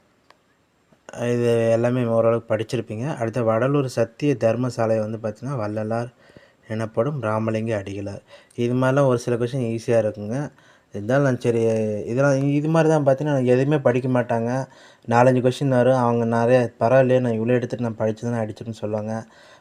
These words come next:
ஒரு சில பேர் நிறையா படிச்சிருப்பாங்க. அந்த இருபத்தஞ்சு, இருபது எடுத்தாலுமே அவங்களுக்கு அதே பத்தாது, அந்த மன திருப்தி வராது. அதனால நம்ம ஒரு சில, அதாவது சின்ன சின்ன தப்பு பண்ணாம விட்டாவே போதுங்க. அதான் நம்மளை வந்து பார்த்தீங்கன்னா,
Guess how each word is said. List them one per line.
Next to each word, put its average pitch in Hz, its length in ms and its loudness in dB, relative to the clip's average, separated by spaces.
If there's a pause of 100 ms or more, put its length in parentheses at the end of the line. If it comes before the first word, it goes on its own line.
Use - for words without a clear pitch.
ஒரு 117 140 4
சில 123 140 0
பேர் 127 200 2
நிறையா 123 240 6
படிச்சிருப்பாங்க. 117 600 0
அந்த 123 180 0
இருபத்தஞ்சு, 127 540 0
இருபது 117 280 0
எடுத்தாலுமே 117 460 0
அவங்களுக்கு 110 340 -2
அதே 113 180 -2
பத்தாது, 110 440 -2
அந்த 107 120 -6
மன 104 180 -8
திருப்தி 104 340 -10
வராது. 98 320 -8 (600)
அதனால 117 420 0
நம்ம 110 260 -2 (360)
ஒரு 104 220 -8
சில, 120 140 0 (360)
அதாவது 135 320 -2
சின்ன 120 180 -4
சின்ன 143 180 0
தப்பு 139 240 0
பண்ணாம 139 340 2
விட்டாவே 135 340 2
போதுங்க. 113 420 -2
அதான் 117 300 -4
நம்மளை 110 240 -2
வந்து 107 180 -4
பார்த்தீங்கன்னா, 113 440 -8